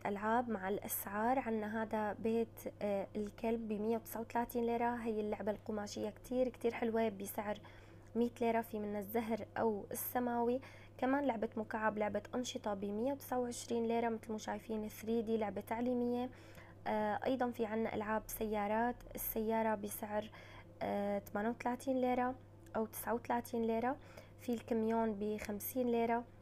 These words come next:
هي نفس لعبة السيارة، في منها عدة ألوان. آه، لعبة معجونة مجموعة كاملة بثلاثة وستين، بيجي فيها قوالب. آه، كمان هون، آه، لعبة باربي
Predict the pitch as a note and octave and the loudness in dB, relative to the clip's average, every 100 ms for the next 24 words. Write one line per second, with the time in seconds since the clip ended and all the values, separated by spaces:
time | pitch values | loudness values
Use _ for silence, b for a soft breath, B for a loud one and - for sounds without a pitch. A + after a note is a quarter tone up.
0 | - - - - - A3+ A3 - G#3+ G3+ | -18 -18 -16 -16 -2 0 0 0 -2 -2
1 | G#3 - A3 A3 G#3+ - G#3+ G#3 G#3 G3 | -2 -2 0 2 2 0 -2 0 -2 -2
2 | G3+ G3+ G#3+ - G3+ G#3 A3+ C#4+ C#4+ - | -4 -4 -4 -2 0 2 2 2 0 0
3 | G#3+ G#3+ A3 A3 G#3+ - - - - A#3+ | 2 4 6 4 2 0 -10 -6 0 4
4 | B3+ C4 A#3 A3+ B3+ A#3+ B3+ C4 A3+ A#3 | 4 2 -2 2 2 2 4 2 2 0
5 | G#3+ G#3+ A3+ A3+ G#3+ - G3 A3+ A3+ - | 0 0 0 2 0 -4 -2 -2 -4 -2
6 | B3 A3+ G3+ G#3 - A3 - G#3+ A3+ B3+ | 0 0 0 -4 -2 -2 2 4 4 4
7 | C4 - B B B B - A3 G#3+ G#3 | 2 -4 B B B B 2 4 6 4
8 | G#3+ G#3 G#3 - - A#3+ A3+ A#3+ A#3 A3+ | 4 2 0 -6 -2 2 4 4 2 2
9 | G#3+ - - G3+ G3+ G3+ G#3+ G#3 G#3+ - | -2 -4 -4 -2 -2 -2 -2 -4 -4 -2
10 | G3+ G3+ A#3+ A#3+ G#3+ C#4+ | 2 4 4 2 0 0